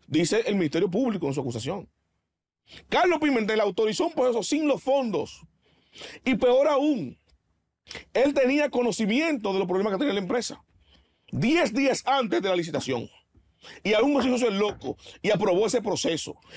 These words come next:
Y el Contralor, que tiene un departamento interno en cada institución del Estado, incluyendo el Intran,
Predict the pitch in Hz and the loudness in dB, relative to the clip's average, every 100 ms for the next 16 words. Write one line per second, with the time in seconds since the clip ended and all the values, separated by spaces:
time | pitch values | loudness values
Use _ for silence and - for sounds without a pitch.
0 | - - 233 208 285 370 320 262 226 226 | -10 0 0 2 2 0 0 0 2 0
1 | - _ _ - 165 214 294 320 311 254 | -2 _ _ -4 -4 0 0 0 0 0
2 | 254 226 247 226 180 220 202 180 151 240 | 0 0 0 -2 -2 -2 0 -2 0 0
3 | 247 220 226 170 - 160 139 151 - - | 0 -2 -2 -2 -2 -2 -2 -6 -12 -8
4 | 156 160 175 214 202 156 151 135 - | -4 0 2 2 0 0 -2 -4 -8